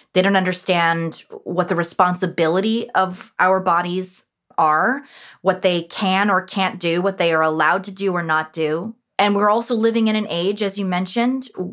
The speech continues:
where algorithms on social media dictate our proximity to each other and dictate our, the outcome of our friendships and our relationships, who we literally see and don't see online.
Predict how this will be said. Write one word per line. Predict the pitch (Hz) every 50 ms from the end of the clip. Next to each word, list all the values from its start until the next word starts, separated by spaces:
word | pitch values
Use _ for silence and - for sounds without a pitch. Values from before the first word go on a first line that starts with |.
| - _
where | - 185 180 196 190 196 196 190 185 - - _ _
algorithms | - 190 220 247 247 240 247 214 185 160 180 190 220 220 214
on | 185 180
social | 175 - 196 180 - - 185
media | 175 175 220 240 254 226 185
dictate | 170 175 - 220 240 240 - - - 180 156 160 170 170 - - - - - - - - -
our | 170 175 180 180 180
proximity | 180 - 208 185 185 - - - 247 302 277 185 143
to | - - 143
each | 120 - -
other | 113 - 101 - 69 180 - _ - - - - - -
and | - 190 185 185 165 165
dictate | - 208 233 240 240 - - - 226 220 208 196 190 - _ _ _ -
our, | 170 180 180 185 185 180 180 180 180 180 175 175 - - _ _ _ _ _ _ _ _
the | - 196 202 -
outcome | 165 202 233 269 247 - - - 190 180 160 147 151 165 180 214 - _ -
of | 202 208 185
our | 202 190 196 196 190 190 190 190 190
friendships | 185 - - - 185 208 285 302 - - 160 - - -
and | 180 175
our | 175 170
relationships, | 180 190 160 170 208 262 - - 240 220 - - 143 107 - - - - - - - - - - - - - - - -
who | - 247 254
we | 247 254 240
literally | 214 214 226 247 254 262 262 247 240 233
see | 220 - - - 269 269 254
and | 226 202 185 175 -
don't | 214 196 220 208 -
see | - - - 240 247 220 180
online. | - 160 170 175 170 165 175 196 233 233 175 147 151 - - 180